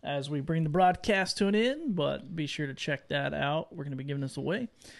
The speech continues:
Uh, so just say hello or whatever in the comment section. And really appreciate you guys joining us, man. I, I think we covered everything that we were going to, um,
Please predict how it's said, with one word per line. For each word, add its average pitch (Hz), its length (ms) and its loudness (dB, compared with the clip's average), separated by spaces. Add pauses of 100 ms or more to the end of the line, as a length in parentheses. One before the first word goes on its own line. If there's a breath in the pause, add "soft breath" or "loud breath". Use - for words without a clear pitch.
(180 loud breath)
Uh, 127 180 -6
so 139 120 -8
just 131 420 -8
say 139 220 -2
hello 139 400 2
or 135 120 0
whatever 139 300 0
in 135 200 -8
the 120 80 -8
comment 143 500 -4
section. 143 440 -4 (320 loud breath)
And 180 100 2
really 302 140 6
appreciate 214 360 4
you 185 60 -2
guys 180 260 4
joining 170 360 2
us, 131 160 -2
man. 156 220 0
I, 175 180 -2
I 165 60 -2
think 233 260 -2
we 202 80 2
covered 196 480 2
everything 185 640 2
that 165 140 2
we 165 100 2
were 160 100 4
going 165 360 2
to, 185 340 4 (440 loud breath)
um, 131 540 2